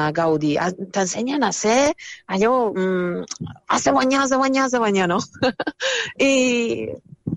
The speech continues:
i això jo he après aquí, de, de, de gaudir, de, de poder estar un temps per mi, eh, de, de que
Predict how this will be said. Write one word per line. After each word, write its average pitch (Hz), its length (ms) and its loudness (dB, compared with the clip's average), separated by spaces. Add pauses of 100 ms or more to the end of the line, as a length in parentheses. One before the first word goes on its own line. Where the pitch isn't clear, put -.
(400)
i 180 160 4
això 208 300 2
jo 254 160 2
he 269 80 2
après 240 320 -2
aquí, 202 240 -4
de, 156 160 2 (1000)
de, 147 160 2 (280)
de 170 140 0
gaudir, 170 500 2
de, 147 280 2
de 156 120 -2
poder 165 460 0 (340)
estar - 340 -4
un 220 160 0
temps 214 320 0
per 190 220 0
mi, 247 340 0 (540)
eh, 175 320 4
de, 170 180 2 (500)
de 190 220 -2
que 190 180 0